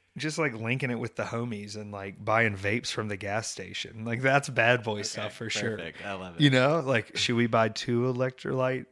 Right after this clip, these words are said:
Speaker 1: Gatorades?" Yeah, bad boy
Speaker 2: Let's
Speaker 1: stuff.
Speaker 2: get some rap chips. Yeah, exactly.
Speaker 1: So we were up kinda late. You know, bad boy stuff leads to bad boy conversations. So we were up late talking, doing our thing. And I sort of realized then, I was like, "This is gonna be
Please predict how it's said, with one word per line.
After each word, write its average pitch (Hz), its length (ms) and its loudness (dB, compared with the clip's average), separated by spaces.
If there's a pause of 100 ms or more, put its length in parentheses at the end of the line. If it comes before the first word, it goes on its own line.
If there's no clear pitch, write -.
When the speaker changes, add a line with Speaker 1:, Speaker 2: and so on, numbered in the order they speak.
Speaker 1:
Gatorades?" 135 800 -2
Yeah, 107 420 -14
bad 107 240 -8
boy 101 140 -10
Speaker 2:
Let's - 160 -12
Speaker 1:
stuff. 139 140 -8
Speaker 2:
get - 80 -10
some 117 180 -8
rap 123 240 -6
chips. - 340 -16
Yeah, 101 160 -8
exactly. 90 480 -14
Speaker 1:
So 156 320 6
we 165 160 4
were 165 140 6
up 170 160 4
kinda 156 180 0
late. 127 360 2
You 147 120 -2
know, 113 160 0
bad 120 260 2
boy 123 120 0
stuff 117 320 -4
leads 120 260 -4
to 123 100 -4
bad 113 280 -2
boy 117 160 0
conversations. 117 1000 -4
So - 140 -6
we 123 80 2
were 120 120 0
up 127 160 0
late 131 200 -2
talking, 117 460 -6
doing 113 240 -4
our 107 100 -6
thing. 110 320 -6
And 113 80 -4
I 107 60 -4
sort 156 260 0
of 143 80 -2
realized 123 380 2
then, 131 100 -2
I 120 60 -2
was 107 100 -6
like, 98 220 -12
"This 139 180 -4
is 160 80 -6
gonna 147 200 -4
be 110 320 -6